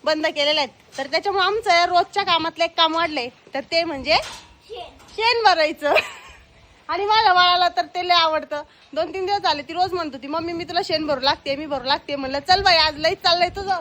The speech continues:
Speaker 1: दे टोकऱ्या भरू भरू, मी फेकते गोठ्यामध्ये." तर गायांचा चारा खायचा टाइम झालेलाच होता. म्हटलं, "चला, आता शेण बिन भरून घेऊ, म्हणजे परत गाय पिळायला मोकळं." हे पहा, आमच्या कोंबड्या कशा फिरू राहिल्या गोठ्यात. ए, कॉक, कॉक.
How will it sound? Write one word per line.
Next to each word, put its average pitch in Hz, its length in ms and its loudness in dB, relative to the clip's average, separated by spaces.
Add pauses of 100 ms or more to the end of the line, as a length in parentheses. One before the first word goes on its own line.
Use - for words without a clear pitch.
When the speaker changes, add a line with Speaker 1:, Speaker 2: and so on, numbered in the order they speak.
(460)
Speaker 1:
दे 392 120 -10
टोकऱ्या 427 340 -2
भरू 349 200 0
भरू, 302 200 -4
मी 302 120 -6
फेकते 302 340 -8
गोठ्यामध्ये." 302 560 0 (1000)
तर 269 60 -10
गायांचा 339 360 2
चारा 320 260 0
खायचा 330 260 -2
टाइम 339 260 -4
झालेलाच 330 420 0
होता. 294 220 0
म्हटलं, 285 260 -8
"चला, - 240 0
आता - 200 2
शेण 285 260 -6
बिन 311 140 -4
भरून 320 240 -4
घेऊ, 294 140 -8
म्हणजे 285 200 -6
परत 285 220 -6 (160)
गाय 285 180 2
पिळायला 294 340 -4 (560)
मोकळं." 381 520 4 (1000)
हे 269 100 -2
पहा, 311 160 2
आमच्या 294 240 -2
कोंबड्या 285 380 -2
कशा 330 240 -4
फिरू 262 280 -8
राहिल्या 277 240 -2
गोठ्यात. 277 540 0 (1500)
ए, 320 180 4
कॉक, 320 220 4
कॉक. 330 200 6